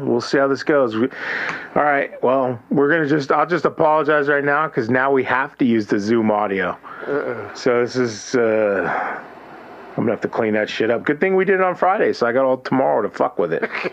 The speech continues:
Speaker 2: <laughs>
Speaker 1: Fucking try to add gates and maximizers and, and limiters and bring up all the fucking crap.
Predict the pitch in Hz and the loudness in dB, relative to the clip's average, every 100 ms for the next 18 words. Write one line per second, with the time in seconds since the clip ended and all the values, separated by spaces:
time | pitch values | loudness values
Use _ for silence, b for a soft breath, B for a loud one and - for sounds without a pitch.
0 | - 202 - - - - 147 - - - | -6 -6 -6 -8 -8 -6 -10 -10 -16 -4
1 | 127 110 110 123 117 117 113 104 113 113 | -2 -2 0 0 2 0 0 0 0 0
2 | 110 107 107 110 - 117 110 110 104 110 | 0 0 0 -2 -2 0 0 0 0 0
3 | 107 101 92 90 92 202 - 104 104 113 | 0 -2 -2 -2 -2 -4 -2 -2 0 0
4 | 113 110 110 104 135 - - - B B | 0 0 0 -2 -6 -10 -16 -20 B B
5 | B B 113 113 131 127 123 117 101 - | B B -2 0 2 2 0 0 -2 -6
6 | - 131 113 107 - 104 95 - | 0 0 0 -2 0 0 0 -4